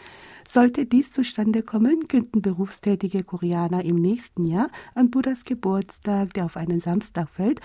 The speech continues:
einen weiteren Tag ruhen. Das System der Ersatzfeiertage wurde im Juli letzten Jahres eingeführt,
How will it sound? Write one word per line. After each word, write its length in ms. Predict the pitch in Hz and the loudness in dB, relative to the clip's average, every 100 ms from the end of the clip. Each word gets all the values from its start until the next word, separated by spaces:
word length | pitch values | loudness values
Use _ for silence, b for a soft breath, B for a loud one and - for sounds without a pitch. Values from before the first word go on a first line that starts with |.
| B | B
einen 320 | - 180 190 175 | -4 0 0 0
weiteren 500 | 170 185 - 175 170 | -2 -4 -4 -4 -4
Tag 320 | 180 185 - | -4 -6 -2
ruhen. 360 | 170 160 160 - _ _ B B B B B B - | -2 0 -2 -6 _ _ B B B B B B 0
Das 180 | 254 | 2
System 440 | 269 240 - 285 302 | 4 2 2 4 4
der 120 | 277 | 2
Ersatzfeiertage 1080 | 226 240 220 - 226 220 214 202 196 254 302 | 0 0 -2 -2 0 0 -2 -2 -2 -2 0
wurde 220 | 262 214 196 | 2 4 4
im 120 | 180 | 2
Juli 320 | 180 214 220 | 2 2 2
letzten 440 | 185 180 - - | 2 -2 -4 0
Jahres 380 | 175 175 180 175 | 2 2 0 -4
eingeführt, 800 | - 175 196 202 180 - 277 | -2 0 0 0 -2 0 0